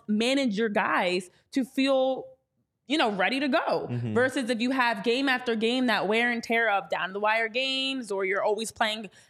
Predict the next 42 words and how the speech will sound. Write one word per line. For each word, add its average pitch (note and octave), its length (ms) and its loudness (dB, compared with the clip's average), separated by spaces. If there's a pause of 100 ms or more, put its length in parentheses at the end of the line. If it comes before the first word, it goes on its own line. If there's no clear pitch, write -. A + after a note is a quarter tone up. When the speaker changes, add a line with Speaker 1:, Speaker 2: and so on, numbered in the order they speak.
(120)
Speaker 1:
coming A#3+ 280 0
from A#3+ 180 0
behind A#3+ 320 0
and A3 80 0
you're F3+ 80 0
trailing, C#4 560 0
like, G#3+ 240 0
those C4 280 0
types C#4 220 0
of B3 100 -6
things F#3+ 440 -2 (280)
help. C#4 440 0
And A#3+ 120 2
then A#3+ 80 -2
as A#3 220 0
you're A#3 100 0
creating B3 720 0
and G3 160 -2
possessing A3 720 -2
and F#3 280 -2
combining, G3 800 0 (340)
you're A#3+ 100 0
now B3+ 220 2
feeding D4+ 420 0
off F3 200 -4
of - 80 -8
each E3+ 160 -6
other. D3 280 -4 (200)
Speaker 2:
Yeah. F#2+ 100 -4
Speaker 1:
So B3+ 80 4
if A#3 100 0
you C4+ 60 2
don't E4 180 0
have A#3+ 400 -2
depth, C#4+ 380 0
one B3 180 0
way C4 80 2
to A#3+ 80 -2
combat A3+ 500 0
that G3+ 220 2
is G3 440 -2 (140)
your, A#3 180 -2